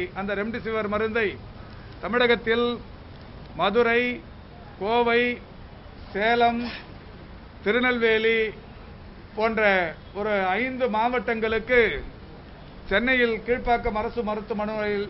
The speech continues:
விற்பதைப் போலவே அங்கேயும் அதை விநியோகிப்பதற்கான வழியினை ஏற்படுத்தி இருக்கிறார்கள். மருந்துகள் அங்கே அனுப்பி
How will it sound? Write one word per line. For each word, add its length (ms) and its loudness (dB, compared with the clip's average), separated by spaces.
விற்பதைப் 420 2
போலவே 300 6
அங்கேயும் 520 6
அதை 200 4
விநியோகிப்பதற்கான 920 2
வழியினை 440 0
ஏற்படுத்தி 420 -4
இருக்கிறார்கள். 520 -2
மருந்துகள் 520 4
அங்கே 260 4
அனுப்பி 240 -2